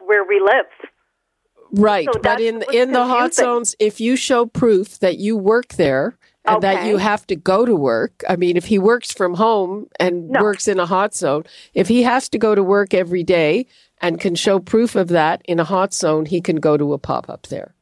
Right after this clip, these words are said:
Speaker 1: Oh, oh, thank you for clarifying that. I wasn't aware of that.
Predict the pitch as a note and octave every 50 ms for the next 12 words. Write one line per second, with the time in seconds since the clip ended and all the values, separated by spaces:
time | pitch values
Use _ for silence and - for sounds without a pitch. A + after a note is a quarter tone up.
0 | - D#4 F#4+ A4+ A#4 A4 E4+ B3 G#3+ G#3 G3+ G3+ - - C#4+ F4 F#4+ E4+ B3+ A3
1 | - - - - D#4 E4 E4+ - D#4+ - C#4+ A#3+ - C4+ A3+ G#3+ A#3 A#3+ - A3+
2 | A3 A#3 B3 A#3+ A3+ G3 F#3+ G3+ G3+ A3 A3 G#3 G#3+ A3+ A3+ A#3 A3 A#3+ G#3+ F3+
3 | G#3 G3+ G#3 A3 G3+ - - F#3+ D#3 G#2+ -